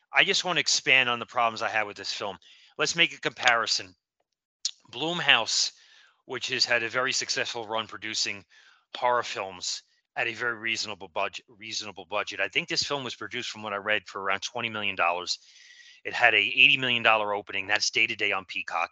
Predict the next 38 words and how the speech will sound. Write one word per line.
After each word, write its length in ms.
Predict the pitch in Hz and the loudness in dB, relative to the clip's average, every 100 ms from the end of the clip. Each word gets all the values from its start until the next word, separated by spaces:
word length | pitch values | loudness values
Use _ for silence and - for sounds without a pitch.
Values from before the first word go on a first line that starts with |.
| - | 2
Yes, 220 | 113 - | 2 2
it 80 | 107 | 0
had 140 | 104 | -2
a 40 | 104 | -2
massive 340 | 104 104 104 | -2 -2 -4
fall 260 | - 101 95 | -8 -8 -8
off 140 | - | -8
week 160 | 107 101 | -14 -16
to 80 | 101 | -12
week, 320 | 95 110 - - - - - - | -4 -2 -4 -14 -20 -20 -20 -4
but 100 | 123 | 0
I 40 | |
could, 220 | 123 147 139 | 2 2 2
I 100 | 135 | 0
think 220 | 123 160 151 | -4 -4 -6
the 80 | |
reason 220 | 120 127 110 | -4 -4 -6
for 140 | 110 | 0
that 260 | 110 110 98 | 8 10 8
is, 180 | 90 | 2
one, 300 | 107 110 110 104 - - - | -2 0 0 -4 -18 -20 -8
this 160 | - 139 | -2 0
film's 460 | - 135 123 117 120 _ _ - | 0 0 -2 -6 -12 _ _ -6
target 300 | - 117 110 | 0 0 2
audience 320 | 104 104 98 | -2 -2 -2
clearly 600 | - - 123 117 107 95 - | -4 -4 -4 -2 -4 -6 -10
is 220 | 156 - | -8 -6
what 100 | 107 | -4
they 80 | 104 | -6
call 220 | - 101 | -6 -6
front 360 | 98 - 113 117 | -6 -2 -2 -2
loaded 380 | 104 98 90 - - - - | -4 -4 -6 -10 -20 -20 -10
in 80 | 117 | -6
the 140 | 104 | -4
industry 400 | 101 95 - 95 90 | -4 -2 -4 -2 -4
to 160 | 131 117 | -4 -4
an 60 | |
extreme. 540 | 104 - - 98 85 | 2 2 2 0 -2